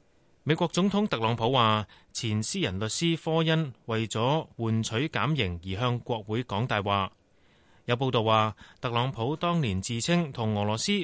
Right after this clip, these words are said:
冇任何商務聯繫，但有證據顯示佢收過科恩十條信息，內容同尋求喺莫斯科興建特朗普大樓有關。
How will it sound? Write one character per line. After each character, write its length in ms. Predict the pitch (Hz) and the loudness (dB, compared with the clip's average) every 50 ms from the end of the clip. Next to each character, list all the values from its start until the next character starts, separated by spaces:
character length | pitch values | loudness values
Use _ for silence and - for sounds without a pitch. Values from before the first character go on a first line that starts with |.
| - - | -4 -4
冇 240 | 107 104 110 123 120 | -4 -2 -2 -2 0
任 220 | 120 101 104 104 | 0 0 0 -2
何 260 | 98 107 98 95 104 | -2 -2 -2 -2 -2
商 300 | 107 - - 160 160 156 | -4 -4 -2 -2 0 0
務 180 | 139 117 104 101 | 0 0 -2 -2
聯 140 | 92 87 98 | -2 -4 -2
繫， 340 | 110 120 117 117 113 110 - - - - - - | 0 0 0 0 0 -2 -6 -10 -20 -20 -20 -6
但 160 | - 113 110 107 | -2 0 2 2
有 160 | 104 113 120 | 2 0 0
證 180 | - - 127 | 0 -2 0
據 160 | 123 123 123 113 | 0 0 -2 -2
顯 160 | 101 113 139 | -2 -2 -2
示 380 | 147 - 120 107 104 107 104 - - - - - - | -2 -2 0 0 0 0 -2 -4 -10 -20 -20 -8 -4
佢 80 | - | -2
收 220 | 170 - 202 196 185 | 0 2 0 0 0
過 240 | - 170 147 143 | 2 2 2 2
科 200 | 139 - - 170 | 0 -2 -2 -2
恩 280 | 170 175 170 170 170 170 | 0 2 2 2 2 2
十 140 | - - - - | 0 -2 -4 -6
條 160 | - 107 87 90 | -6 -6 -4 -4
信 200 | - 123 120 120 | -2 -2 -2 0
息， 120 | - 151 147 139 - - - - - - - - | 0 0 0 -2 -6 -16 -20 -20 -20 -20 -12 -4
內 160 | 123 120 113 | -2 0 0
容 200 | 104 98 95 98 | 2 0 -2 -2
同 300 | 98 107 107 98 98 101 | 0 0 0 0 0 -2
尋 260 | - 113 101 98 104 | -2 -2 -2 -2 -2
求 360 | - 117 107 98 101 101 - - - - _ | 0 0 0 0 0 -2 -6 -12 -20 -18 _
喺 240 | - 120 139 170 180 | -4 -2 0 0 0
莫 160 | 165 127 110 - | 0 0 0 -2
斯 180 | - 170 170 165 | -2 -2 -2 0
科 140 | - 175 | 0 0
興 320 | 165 160 160 175 175 170 165 | 0 0 0 0 0 0 0
建 260 | - 135 127 123 127 | 0 0 0 0 0
特 100 | - 113 101 | -2 -4 -2
朗 220 | 107 101 104 120 117 | -2 -2 -2 -2 -2
普 260 | - 104 110 143 156 | -2 -2 -2 -2 -2
大 160 | - 107 98 | 0 0 0
樓 160 | 92 85 82 | -2 -2 -4
有 140 | 87 92 107 | -4 -4 0
關。 280 | - 151 151 151 147 | 2 2 2 2 0